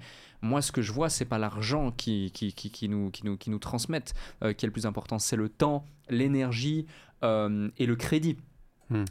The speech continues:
Speaker 1: Euh, qui est lié à ça, parce que tu vois, euh, demain, si par exemple tu voudrais que, qu'on t'accompagne sur un projet quel qu'il soit, peu importe, je prends ça en exemple, euh, ce qui va compter pour moi, c'est pas,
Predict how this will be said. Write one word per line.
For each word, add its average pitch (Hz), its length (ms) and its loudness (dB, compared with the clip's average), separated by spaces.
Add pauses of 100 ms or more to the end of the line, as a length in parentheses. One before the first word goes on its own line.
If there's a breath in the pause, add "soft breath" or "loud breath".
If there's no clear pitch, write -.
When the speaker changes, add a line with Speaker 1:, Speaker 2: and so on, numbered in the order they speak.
(140)
Speaker 1:
Euh, 110 120 4
qui 117 160 -2
est 117 40 2
lié 113 140 2
à 107 60 0
ça, 107 200 0
parce 104 180 0
que - 100 -4
tu - 180 -6
vois, 123 420 2 (320 loud breath)
euh, 98 280 0
demain, 117 760 0
si - 180 0
par 104 160 0
exemple 120 300 0
tu 120 100 -4
voudrais 110 440 0
que, 104 500 0
qu'on 107 120 -6
t'accompagne 120 440 0
sur 113 180 -2
un 107 60 2
projet 113 280 -2
quel 107 200 -2
qu'il 110 120 -2
soit, 110 240 0
peu 110 120 0
importe, 139 340 0
je - 80 -10
prends 131 120 -6
ça 107 120 -4
en 104 100 0
exemple, 123 400 -2 (440 loud breath)
euh, 101 160 0
ce - 120 4
qui 131 120 2
va 113 100 4
compter 123 320 0
pour 120 180 0
moi, 135 200 2
c'est 120 180 -2
pas, 123 300 0